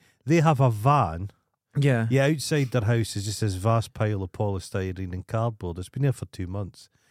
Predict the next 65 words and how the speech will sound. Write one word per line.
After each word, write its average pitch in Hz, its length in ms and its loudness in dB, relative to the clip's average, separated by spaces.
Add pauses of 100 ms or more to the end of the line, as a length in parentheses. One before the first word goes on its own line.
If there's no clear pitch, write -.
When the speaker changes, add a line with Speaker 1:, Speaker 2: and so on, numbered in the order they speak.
(160)
Speaker 1:
Cardboard 143 540 2
in 110 160 -2
the 98 100 -4
rain. 101 340 -4 (240)
You 113 80 -6
know 120 60 -2
what 160 80 4
I'm 147 100 4
Speaker 2:
Right. 110 60 -6
Speaker 1:
saying? 98 340 -4
Speaker 2:
When 160 140 0
you 165 60 2
go 214 120 4
across 185 340 0
the 156 80 -4
recycling 143 560 -4
Speaker 1:
Just - 120 -6
take 117 80 -2
Speaker 2:
centre, 101 160 -2
Speaker 1:
it 92 80 -4
there. 107 160 -8 (280)
Two 143 120 -2
Speaker 2:
right, 127 240 4
Speaker 1:
seconds. - 120 -18
Speaker 2:
if 143 120 -2
it's 143 160 -2
a 165 60 -2
wee 196 200 0
van 165 300 -2
or 160 60 0
Speaker 1:
It's 127 100 -4
free. 160 260 2
Speaker 2:
something, 98 240 -4
they 139 100 -2
just 160 260 -4
take 160 280 -2
it. 110 140 -6
They 139 100 2
didn't, 170 220 2
Speaker 1:
Yeah, 156 160 2
no, 160 180 0
Speaker 2:
you, 151 100 4
Speaker 1:
no, 143 100 2
Speaker 2:
you 156 40 2
don't 185 120 4
Speaker 1:
no. 190 40 2
Speaker 2:
need 185 140 -2
to 180 80 -2
go 156 80 0
and 135 140 0
wait. 101 240 0
They 120 80 -4
just 151 180 2
Speaker 1:
No, 147 40 2
Speaker 2:
take 151 220 2
it 113 100 0
in, 101 160 0
Speaker 1:
no, 170 40 -2
Speaker 2:
dump - 260 0
it. 95 80 -4
It's - 120 -10
not 170 80 -6
a - 40 -6
Speaker 1:
no. - 40 -4
Speaker 2:
problem. 120 500 -2